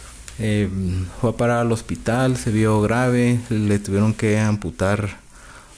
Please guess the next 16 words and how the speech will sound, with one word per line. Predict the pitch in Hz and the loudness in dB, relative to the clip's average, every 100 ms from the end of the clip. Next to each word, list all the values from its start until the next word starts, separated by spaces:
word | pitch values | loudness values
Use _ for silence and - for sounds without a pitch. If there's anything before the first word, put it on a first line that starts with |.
| - | -10
eh, | - 107 101 98 87 95 98 98 - - - | -4 0 0 0 -2 -4 -6 -10 -12 -18 -4
un | 110 117 | 0 2
dedo | 123 123 | 4 4
de | 113 | 2
su | - 90 | 0 -2
pie, | 117 147 - - - - - - | 0 -2 -4 -18 -20 -20 -20 -2
¿verdad? | 117 110 113 131 | 2 2 2 0
Porque | 135 123 117 | -2 -2 -2
fue | 117 113 | 2 2
un | 113 117 117 113 | 4 4 4 4
accidente | 113 - 92 104 123 123 | 2 0 0 2 0 -2
con, | 104 95 87 76 - - - - - - | 0 2 0 0 -6 -20 -20 -20 -20 -12
con | - 107 101 | -2 0 2
alta | 113 110 117 | 0 0 -4
tensión | 95 87 - 247 143 | -2 -2 0 2 2
eléctrica. | 117 107 - 185 190 | 2 0 0 -4 -6